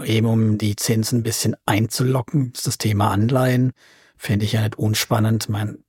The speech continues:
bei größeren Summen kann man natürlich direkt die Anleihe kaufen. Ich hab fast alle, ne, oder ich hab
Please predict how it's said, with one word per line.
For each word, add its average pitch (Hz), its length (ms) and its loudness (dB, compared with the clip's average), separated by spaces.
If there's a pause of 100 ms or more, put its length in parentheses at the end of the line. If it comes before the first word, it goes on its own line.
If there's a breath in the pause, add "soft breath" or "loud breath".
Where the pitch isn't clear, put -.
bei 113 100 -2
größeren 104 460 -2
Summen 110 300 0
kann 104 140 0
man 104 160 2
natürlich 98 280 -2
direkt - 320 -4
die 127 60 2
Anleihe 113 380 0
kaufen. 113 520 0
Ich 107 160 -2
hab 104 100 -4
fast - 800 -6
alle, 127 340 0
ne, 113 160 -4
oder 107 100 -6
ich - 160 -6
hab 113 80 -4